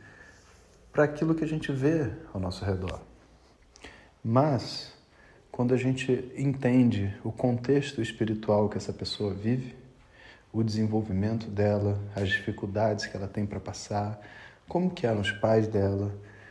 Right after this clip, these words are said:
como que ela se relaciona com as pessoas em volta dela, você percebe que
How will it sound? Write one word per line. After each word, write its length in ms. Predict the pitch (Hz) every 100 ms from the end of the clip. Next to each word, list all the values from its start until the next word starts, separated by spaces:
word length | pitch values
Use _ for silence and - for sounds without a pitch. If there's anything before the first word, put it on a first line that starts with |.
| -
como 300 | - 143 151
que 360 | 151 135 127 127 - - - -
ela 200 | 117 120
se 140 | 117 110
relaciona 640 | 113 107 - 117 117 110
com 260 | 107 - 107
as 80 | -
pessoas 400 | 95 - 107 104
em 80 |
volta 380 | 101 98 101 -
dela, 380 | 98 95 104 117 - - - - - - - -
você 260 | 120 147
percebe 640 | 143 147 - - 113 104 101
que 360 | - 107 104